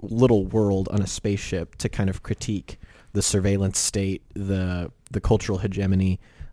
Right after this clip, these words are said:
um, that kind of postmodernism has on the world, the anti-theism. Um, it talks about just conversion and, like, h-, h-,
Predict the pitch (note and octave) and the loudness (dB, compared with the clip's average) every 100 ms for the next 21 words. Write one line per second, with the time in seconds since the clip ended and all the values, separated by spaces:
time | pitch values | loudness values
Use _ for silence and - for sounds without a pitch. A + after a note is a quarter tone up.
0 | - F2+ D2 A#1 - - F#2+ - - - | -8 -6 -6 -10 -10 -6 -6 -6 -12 -20
1 | - - - - - F#2 - F#2+ F#2+ F#2+ | -20 -20 -20 -10 -6 -4 -2 -4 -4 -4
2 | F#2+ F2+ F#2+ F#2+ F#2+ F#2 - G#2+ G2 F#2 | -2 -2 -2 0 -2 -2 -4 -2 0 0
3 | F#2+ F#2+ F#2 - - F#2+ - - _ - | -2 -2 -4 -6 -8 -8 -8 -12 _ -4
4 | G#2+ G#2 - G2 - G#2 G2 F#2 F#2 F2+ | 0 0 0 -2 -2 -4 -4 -2 -2 -2
5 | - - - - - - D2 G#1+ - - | -4 -12 -16 -16 -12 -8 -8 -8 -14 -18
6 | _ - - - - G#2 - A#2 - - | _ -14 -6 -2 0 -2 -2 -6 -4 0
7 | G#2 G2 G#2+ G2 G#2+ G2+ F#2 F2 E2 - | 0 2 0 2 0 0 -2 -6 -10 -16
8 | - - - - - F2 - - _ - | -20 -16 -14 -14 -16 -20 -20 -20 _ -16
9 | - - | -8 -6